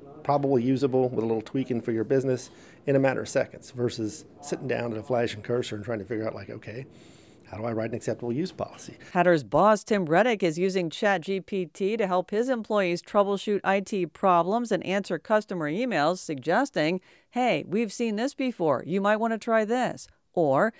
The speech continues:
Speaker 2: if three or four different clients are contacting Entrust I T at once, Chat G P T can combine the data and start seeing patterns to solve the problem. As more and more businesses are figuring out how to include artificial intelligence bots,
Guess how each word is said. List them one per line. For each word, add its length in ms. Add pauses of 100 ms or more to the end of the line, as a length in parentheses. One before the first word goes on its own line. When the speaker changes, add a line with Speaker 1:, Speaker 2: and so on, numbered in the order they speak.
(140)
Speaker 2:
if 140
three 280
or 120
four 240
different 400
clients 500
are 140
contacting 760
Entrust 560
I 140
T 240
at 80
once, 460 (280)
Chat 280
G 180
P 240
T 320
can 200
combine 500
the 80
data 360 (220)
and 100
start 260
seeing 260
patterns 540
to 100
solve 280
the 100
problem. 580 (720)
As 160
more 160
and 100
more 140
businesses 560
are 120
figuring 480
out 180
how 100
to 140
include 400
artificial 520
intelligence 600
bots, 460